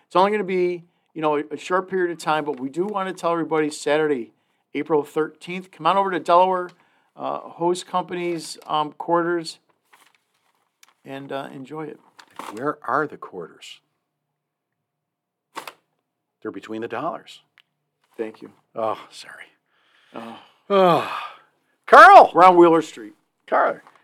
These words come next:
Speaker 2: you're on the corner of Wheeler and Morgan in the city of Tonawanda.
Speaker 1: I knew
Speaker 2: So
Speaker 1: that.
Speaker 2: swing on by. It's kinda hard to miss it. That, uh, particular building was the original, well, technically two-room, but the one-room schoolhouse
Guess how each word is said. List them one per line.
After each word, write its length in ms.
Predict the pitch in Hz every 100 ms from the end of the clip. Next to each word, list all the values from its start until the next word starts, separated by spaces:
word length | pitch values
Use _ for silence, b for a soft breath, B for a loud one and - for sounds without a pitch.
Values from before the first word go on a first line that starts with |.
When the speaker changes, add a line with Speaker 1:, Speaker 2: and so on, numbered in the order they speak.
| _
Speaker 2:
you're 200 | 131 135
on 200 | 127 120
the 60 |
corner 360 | 117 170 160 139
of 280 | 120 - 113
Wheeler 420 | 156 190 202 190
and 320 | 131 120 113 -
Morgan 580 | 92 92 151 151 170 - _
in 140 | 95 92
the 100 | 87
city 380 | - 190 202
of 120 | 190 -
Tonawanda. 800 | - 143 127 101 98 85 - - _ _
Speaker 1:
I 80 | 113
knew 120 | 175
Speaker 2:
So 120 | 123 -
Speaker 1:
that. 160 | -
Speaker 2:
swing 280 | - 151 175
on 220 | 170 170
by. 280 | 143 151 151
It's 160 | 143 -
kinda 220 | 160 135
hard 180 | 156 147
to 60 |
miss 160 | 147 143
it. 120 | - b b -
That, 420 | 151 285 - -
uh, 200 | 202 147
particular 500 | - - 196 196 151
building 520 | 120 147 202 160 110
was 220 | 120 117
the 120 | 123 120
original, 840 | 117 117 175 170 160 143 127 113 _ _
well, 180 | 131 107
technically 540 | - 156 - 113 104
two-room, 480 | 87 - 156 98 95
but 160 | 95 -
the 80 |
one-room 420 | 101 123 143 156 147
schoolhouse 760 | - 196 202 107 90 90 -